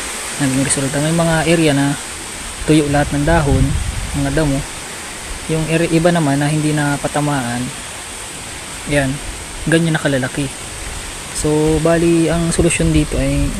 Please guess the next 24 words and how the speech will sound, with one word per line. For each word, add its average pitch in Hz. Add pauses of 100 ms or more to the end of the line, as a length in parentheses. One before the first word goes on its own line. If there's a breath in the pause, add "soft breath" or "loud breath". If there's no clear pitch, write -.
mag-aaraw 156
na 156
lang 135
ako 139
ng 135 (160)
magtatabas. 131 (640)
Patatabasan 147
ko 139
yan. 135 (340)
Madali 131
lang 127
naman 131
yung 135
tabasan. 135
Saka 156
itong 185
mga 139
tuod-tuod. 175 (1500)
Dapat 151 (100)
yan, 165
katulad 143
nito, 165
oh, 139
tuod-tuod. 160